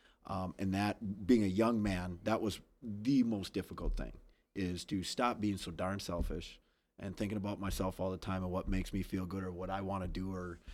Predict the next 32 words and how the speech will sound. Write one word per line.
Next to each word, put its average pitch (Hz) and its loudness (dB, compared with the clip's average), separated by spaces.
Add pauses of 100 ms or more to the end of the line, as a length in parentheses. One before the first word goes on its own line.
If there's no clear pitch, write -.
(160)
you 90 -10
know, 92 -4
I 92 -2
wanna 98 -4
do 95 -2
this 101 -4
and 101 -6
I 101 -4
wanna 98 -6
do 92 -6
that. 104 -6
But 92 -12
the, 78 -12 (280)
I, 101 -4
I 101 -4
started 101 -4
thinking 92 -4
of 85 -6
her, 101 -4
well, 98 -2
how's 117 -4
that 104 -4
gonna 98 -8
make 92 -8
her 90 -12
feel? 147 4 (540)
How's 107 -2
that 101 -2
gonna 98 -4
make 95 -2
our 95 2
be-, 87 -4